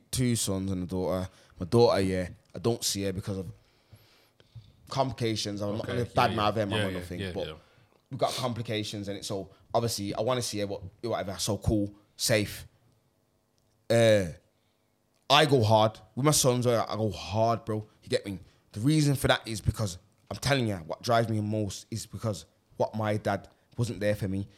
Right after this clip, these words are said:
Speaker 1: Now, not dissing my dad, 'cause trust me, I love my dad, bruv, and I go and check it. Like, well, I can't say I go and check him regular, but I check for my dad,
Speaker 2: Yeah,
Speaker 1: innit?
Speaker 2: yeah.
Speaker 1: And I pray for my dad. I love my dad, innit? So, and there was a stage in my life here where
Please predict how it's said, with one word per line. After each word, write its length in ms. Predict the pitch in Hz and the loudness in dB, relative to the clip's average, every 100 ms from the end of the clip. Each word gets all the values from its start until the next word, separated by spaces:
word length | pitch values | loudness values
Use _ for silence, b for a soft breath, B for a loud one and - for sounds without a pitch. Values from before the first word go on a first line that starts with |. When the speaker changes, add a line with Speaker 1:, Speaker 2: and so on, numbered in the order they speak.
| b - | b -4
Speaker 1:
Now, 280 | 113 95 - _ _ _ _ - | -2 -2 -6 _ _ _ _ -6
not 300 | 101 139 - | 0 0 2
dissing 240 | 135 123 120 | 0 2 2
my 80 | |
dad, 260 | 98 95 - | 0 -4 -8
'cause 160 | - 95 | -10 -6
trust 280 | - 131 98 | -2 -2 -2
me, 140 | 90 | -6
I 80 | 82 | -6
love 460 | 90 92 117 113 104 | -4 0 2 0 0
my 100 | 92 | -2
dad, 240 | 98 92 | -2 -2
bruv, 160 | 101 95 - | -6 -6 -10
and 120 | 101 95 | -10 -8
I 100 | 78 | -8
go 140 | - 110 | -4 -4
and 100 | 107 | -2
check 280 | 117 117 110 | -4 -4 -6
it. 120 | 82 | -4
Like, 180 | 98 - B _ | -4 -6 B _
well, 320 | 107 92 - 117 | -2 -2 -4 2
I 40 | |
can't 180 | 180 185 | 4 4
say 80 | 208 | 2
I 40 | |
go 100 | 202 | 0
and 80 | 165 | 0
check 140 | 165 | -2
him 160 | 160 127 | -2 -2
regular, 400 | 131 127 131 160 - _ | 0 2 0 0 -10 _
but 200 | - - - _ _ _ _ _ _ _ - - _ | 0 0 -6 _ _ _ _ _ _ _ -20 -20 _
I 40 | - | -4
check 160 | - | -4
for 80 | 127 | -4
my 60 | 104 | -6
dad, 100 | 101 | -6
Speaker 2:
Yeah, 60 | 95 | -6
Speaker 1:
innit? 100 | 85 - | -12 -12
Speaker 2:
yeah. 60 | 92 | -10
Speaker 1:
And 100 | 107 | -8
I 80 | |
pray 220 | - 127 120 | -6 -4 -2
for 80 | 117 | -2
my 40 | |
dad. 80 | 101 | -2
I 40 | |
love 140 | 113 120 | -2 0
my 80 | 110 | -2
dad, 140 | 101 | -4
innit? 160 | 95 - b | -6 -14 b
So, 320 | - 123 104 - b b b _ _ _ _ _ _ | -4 -2 -2 -6 b b b _ _ _ _ _ _
and 200 | 143 127 | 2 4
there 60 | 123 | 2
was 80 | 127 | 0
a 60 | |
stage 240 | 120 151 147 | 4 6 6
in 60 | |
my 60 | 135 | 6
life 400 | 117 127 135 - | 6 6 6 4
here 160 | 104 104 | 2 2
where 300 | 101 95 | 2 0